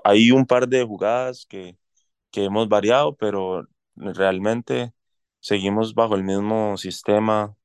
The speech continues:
eh, por lo menos la misma rotación ofensiva, la misma, este, la misma filosofía en defensa. Y no, a simplemente apretar las,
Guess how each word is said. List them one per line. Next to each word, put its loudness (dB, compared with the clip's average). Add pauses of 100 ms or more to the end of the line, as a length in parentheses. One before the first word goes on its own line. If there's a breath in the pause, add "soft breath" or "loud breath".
(120)
eh, -6 (880)
por 4
lo 4
menos 4
la 4
misma 0
rotación -2
ofensiva, -2
la 0
misma, -6 (440)
este, -2
la 2
misma 2
filosofía 0
en -4
defensa. -2 (1200)
Y -2
no, 0
a 0
simplemente -6
apretar -4
las, -6